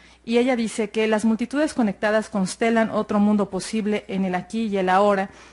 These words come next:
en el atisbo fulgurante de una plaza que se expande en las redes y crece vinculando figuraciones inesperadas.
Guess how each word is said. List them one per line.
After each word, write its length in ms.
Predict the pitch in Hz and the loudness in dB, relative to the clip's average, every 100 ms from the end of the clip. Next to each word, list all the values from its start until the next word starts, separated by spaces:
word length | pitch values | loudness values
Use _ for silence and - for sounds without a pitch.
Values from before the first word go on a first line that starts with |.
| - - | -16 -2
en 140 | 208 | 2
el 100 | 220 | 2
atisbo 380 | 220 262 254 262 | 2 0 0 0
fulgurante 640 | 240 202 196 208 214 214 | 0 -2 2 2 2 2
de 60 | 208 | 2
una 200 | 208 196 | 2 2
plaza 360 | 208 196 202 | 0 0 -2
que 120 | - 180 | -6 -8
se 120 | 180 | -10
expande 440 | - - 214 214 | -8 -2 2 4
en 80 | 214 | 2
las 140 | 196 | 0
redes 400 | 180 190 190 190 - | 0 -2 -2 -6 -8
y 140 | 208 | -6
crece 360 | 220 220 240 220 | -2 -2 0 0
vinculando 540 | 196 185 196 202 202 | 0 0 0 0 0
figuraciones 720 | 196 190 180 175 202 202 190 - | -2 -4 -4 -4 -2 -2 -4 -2
inesperadas. 800 | 196 180 - 185 180 170 170 | -2 -2 -4 -2 0 -2 -6